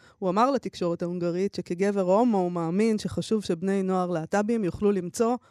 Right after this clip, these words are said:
בספרים דמויות שהם יכולים להזדהות איתן, כדי לקבל את עצמם יותר בקלות.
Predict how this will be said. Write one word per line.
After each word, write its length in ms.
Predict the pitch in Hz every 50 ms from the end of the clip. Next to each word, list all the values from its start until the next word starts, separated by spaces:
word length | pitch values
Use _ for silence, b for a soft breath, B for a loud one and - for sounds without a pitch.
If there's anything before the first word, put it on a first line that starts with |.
| b b
בספרים 580 | 165 170 - - - 180 175 185 208 220 233 226
דמויות 420 | 180 170 170 170 175 196 202 190
שהם 160 | - 190 175 165
יכולים 340 | - - 160 160 160 175
להזדהות 440 | 175 165 156 151 151 156 202 226 -
איתן, 280 | 277 262 294 294 294 302 302 b b b b b b
כדי 180 | - 175 175 175
לקבל 400 | 175 - - 180 175 214 240 277
את 100 | 269 -
עצמם 280 | 277 - - 269 262 254
יותר 260 | 190 - - 170 160 160
בקלות. 760 | 156 160 - - 131 - 87 - - _ - - - -